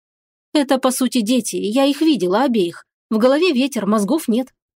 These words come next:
«Вы это делаете от широты души или по незнанию?» «О чём вы? При чём тут душа? Повторю, это дети, что с них взять?»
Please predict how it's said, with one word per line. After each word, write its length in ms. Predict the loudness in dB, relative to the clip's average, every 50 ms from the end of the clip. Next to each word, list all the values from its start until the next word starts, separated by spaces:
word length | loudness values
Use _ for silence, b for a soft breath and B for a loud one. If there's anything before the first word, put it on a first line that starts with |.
| _ _ _ _ _ _ _ _ _ _ _ _
«Вы 240 | -8 -2 0 2 2
это 220 | 2 2 0 -2
делаете 580 | -2 0 2 2 2 2 2 0 0 0 -2 -4
от 80 | -2 -4
широты 440 | -4 -4 -2 -2 -2 -2 -2 -2
души 320 | -2 -2 -2 -2 -2 -2 -2 -2 -2 -2
или 180 | -2 0 0 0
по 140 | 0 0
незнанию?» 640 | 0 2 2 0 -2 -4 -6 -6 -8 -14 -18 -20 -20 -20 _ _ _ _ _ _ _ _ _ _
«О 140 | -2 -2 -2
чём 380 | -2 -2 -2 0 0 0 0 -2
вы? 220 | -6 -8 -10 -8
При 200 | -6 -4 -2 0
чём 200 | 0 0 0 0
тут 160 | 0 0 0
душа? 340 | 0 -2 -2 -2 -4 -8 -8 _ _ _ _ _ _ -4
Повторю, 520 | -4 -2 0 0 0 0 0 -2 -4 -4
это 260 | -4 -4 -4 -2 -2 0
дети, 440 | 2 2 2 2 0 -2 -6 -10
что 240 | -8 -6 -4 -2 -2
с 100 | 0 2
них 120 | 2 2 2
взять?» 360 | 2 0 -2 -4 -6 -12